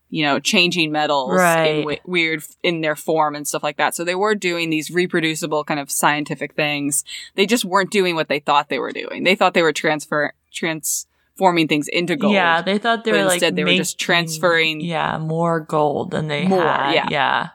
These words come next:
Speaker 2: which
Speaker 1: Yeah.
Speaker 2: it's not possible.
Speaker 1: Um,
Speaker 2: <laughs>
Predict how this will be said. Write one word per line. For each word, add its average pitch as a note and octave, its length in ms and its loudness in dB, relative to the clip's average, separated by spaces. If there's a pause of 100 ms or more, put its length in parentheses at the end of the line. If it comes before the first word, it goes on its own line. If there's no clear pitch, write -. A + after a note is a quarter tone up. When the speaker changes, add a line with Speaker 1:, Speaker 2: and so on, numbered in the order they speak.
Speaker 2:
which - 500 -10 (1040)
Speaker 1:
Yeah. D3 140 -4 (680)
Speaker 2:
it's - 200 -20
not E3 200 -16
possible. G#3 480 0
Speaker 1:
Um, F3 460 2 (360)
Speaker 2:
<laughs> E4+ 100 -6